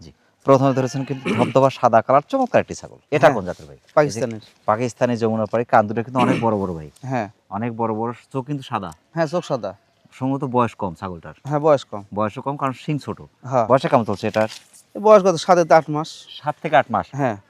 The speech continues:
Speaker 1: এখন কি প্রেগন্যান্ট আছে ভাই এটা?
Speaker 2: এই যে নেজ ধরেছেন, হিট আছে
Speaker 1: হিটে
Speaker 2: দেখেন।
Speaker 1: চলে আসছে। লেজটা কিন্তু দেখার মতো ভাই। তার
Speaker 2: হ্যাঁ।
Speaker 1: ফিটনেস পার্সেন্ট মাশাআল্লাহ খুবই চমৎকার আছে।
Speaker 2: হ্যাঁ।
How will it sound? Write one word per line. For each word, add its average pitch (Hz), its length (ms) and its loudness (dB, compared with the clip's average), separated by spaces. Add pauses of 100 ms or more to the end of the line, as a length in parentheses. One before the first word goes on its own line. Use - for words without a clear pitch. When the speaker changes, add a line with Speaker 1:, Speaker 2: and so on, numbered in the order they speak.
(180)
Speaker 1:
এখন 135 160 4
কি 190 60 -4
প্রেগন্যান্ট 180 280 6
আছে 117 160 2
ভাই 101 100 2
এটা? 98 180 0 (200)
Speaker 2:
এই 214 60 0
যে 220 120 -4
নেজ 214 260 2
ধরেছেন, 175 380 0
হিট 165 200 0
আছে 135 220 2
Speaker 1:
হিটে 143 180 2
Speaker 2:
দেখেন। 156 200 6
Speaker 1:
চলে 127 240 8
আসছে। 123 320 4 (400)
লেজটা 113 300 -2
কিন্তু 147 200 -6
দেখার 113 320 2
মতো 92 160 -4
ভাই। 85 140 -8
তার 120 140 -6
Speaker 2:
হ্যাঁ। 117 120 -4
Speaker 1:
ফিটনেস 151 340 -6
পার্সেন্ট 156 320 -2
মাশাআল্লাহ 156 340 -4
খুবই 220 260 -6
চমৎকার 107 420 -4
আছে। 82 300 -14
Speaker 2:
হ্যাঁ। 123 260 -8